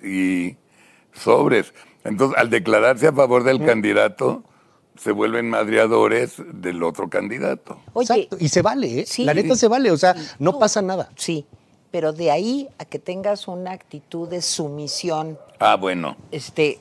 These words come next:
Speaker 3: yo creo que sí hay una diferencia
Speaker 1: Sí, bueno,
Speaker 3: muy
Speaker 1: esa,
Speaker 3: grande, ¿verdad?
Speaker 1: esa ya es otra
Speaker 3: O sea,
Speaker 1: conversación.
Speaker 2: Eso, eso
Speaker 3: no,
Speaker 2: entra
Speaker 3: es la
Speaker 2: en,
Speaker 3: misma,
Speaker 2: no, es
Speaker 3: la
Speaker 2: que
Speaker 3: misma.
Speaker 2: entra, entra en la calidad de periodismo que tú puedes hacer. Mira, a diferencia,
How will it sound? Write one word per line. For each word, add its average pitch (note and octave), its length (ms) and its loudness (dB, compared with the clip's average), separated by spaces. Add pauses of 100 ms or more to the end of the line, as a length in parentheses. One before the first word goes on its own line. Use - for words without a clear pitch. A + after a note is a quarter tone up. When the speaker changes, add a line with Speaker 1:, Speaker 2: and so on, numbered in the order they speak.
Speaker 3:
yo F3+ 240 -2
creo E3+ 240 0
que - 60 -12
sí - 140 -4
hay C#3 140 2
una C#3+ 260 -6
diferencia D3+ 920 -2
Speaker 1:
Sí, E3 40 -12
bueno, E3 320 2
Speaker 3:
muy D3+ 120 0
Speaker 1:
esa, D3+ 80 -4
Speaker 3:
grande, E3 460 2
¿verdad? B2 340 0
Speaker 1:
esa C3 160 4
ya C3+ 140 4
es B2 100 0
otra A#2+ 160 2
Speaker 3:
O A2+ 40 2
sea, G2+ 80 0
Speaker 1:
conversación. G2+ 320 4
Speaker 2:
Eso, F#3 340 6
eso F3+ 320 6
Speaker 3:
no, G#3+ 40 10
Speaker 2:
entra G3+ 320 6
Speaker 3:
es G#3 60 4
la B3 80 8
Speaker 2:
en, D#3+ 100 4
Speaker 3:
misma, A3+ 440 0
Speaker 2:
no, F#3 240 6
es F3 100 4
Speaker 3:
la G#3+ 100 6
Speaker 2:
que G#3+ 80 4
Speaker 3:
misma. G#3 200 2
Speaker 2:
entra, G3 360 2
entra G#3 400 0
en D#3+ 120 0
la C#3 180 -2
calidad C#3+ 420 2
de A3 80 2
periodismo C#3 440 0
que C#3 80 -6
tú B2 120 -8
puedes C3+ 220 -2
hacer. A2+ 340 -6
Mira, C3+ 340 0
a C3+ 100 -2
diferencia, D3+ 720 0